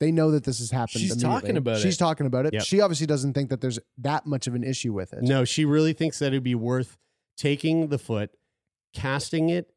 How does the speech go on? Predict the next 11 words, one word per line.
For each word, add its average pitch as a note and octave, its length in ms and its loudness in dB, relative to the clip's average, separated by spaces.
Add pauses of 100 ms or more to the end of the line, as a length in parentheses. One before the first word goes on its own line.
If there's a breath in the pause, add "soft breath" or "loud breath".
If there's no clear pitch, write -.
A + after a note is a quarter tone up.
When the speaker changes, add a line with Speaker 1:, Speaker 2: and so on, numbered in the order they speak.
Speaker 3:
in, A#2+ 400 2 (180)
uh, G#2+ 340 -2 (300)
uh, G#2 340 -4 (440)
taxidermy E3+ 640 0
it F#3 180 -4
and A#2+ 240 -2
casting B2 360 -4
it C3 120 -4
in, A#2+ 100 -2
like, G#2+ 220 -4
bronze G#2+ 640 -6